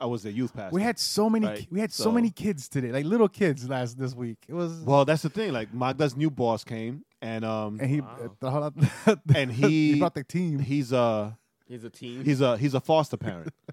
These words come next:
Speaker 3: Okay.
Speaker 1: So he has a lot of foster, he has a lot of
Speaker 3: How old
Speaker 1: foster
Speaker 3: are
Speaker 1: kids.
Speaker 3: these kids?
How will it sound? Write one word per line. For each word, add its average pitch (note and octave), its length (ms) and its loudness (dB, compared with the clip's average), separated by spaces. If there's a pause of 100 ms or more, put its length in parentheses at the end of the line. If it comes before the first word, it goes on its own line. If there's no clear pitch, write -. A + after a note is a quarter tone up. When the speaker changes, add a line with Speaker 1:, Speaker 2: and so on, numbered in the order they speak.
(360)
Speaker 3:
Okay. C#3+ 180 -14
Speaker 1:
So B2 100 -4
he C#3 140 2
has C3 140 0
a A#2+ 40 -4
lot A#2 220 -2
of G#2 80 -10
foster, C3 380 -8
he C3 100 -4
has A#2 140 -2
a A#2+ 40 -6
lot G#2+ 140 -4
of A2 80 -14
Speaker 3:
How C3 100 -4
old B2 100 -2
Speaker 1:
foster F3 100 -8
Speaker 3:
are F3 60 -8
Speaker 1:
kids. - 180 -10
Speaker 3:
these - 0 -
kids? - 400 -14